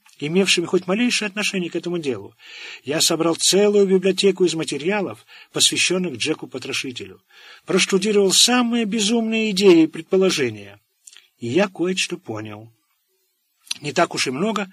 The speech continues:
но кое-что". Не буду долго утомлять вас своими рассуждениями, однако скажу, что была и ещё одна сторона моих исследований,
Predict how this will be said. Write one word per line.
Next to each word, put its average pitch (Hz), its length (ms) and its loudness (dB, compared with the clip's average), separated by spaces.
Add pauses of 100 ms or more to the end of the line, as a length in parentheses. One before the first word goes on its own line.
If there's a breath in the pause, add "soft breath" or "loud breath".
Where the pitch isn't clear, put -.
(100)
но 185 160 -2
кое-что". 165 640 2 (760 loud breath)
Не 135 120 -4
буду 214 220 0
долго 180 240 6
утомлять 160 460 0
вас 175 140 -2
своими 156 280 -4
рассуждениями, 104 720 -6
однако 180 400 -2
скажу, 110 540 0 (420 loud breath)
что - 260 0
была 147 500 2
и 123 120 -6
ещё 160 400 4
одна 139 240 0
сторона 143 400 -2
моих 143 300 -6
исследований, 104 640 -4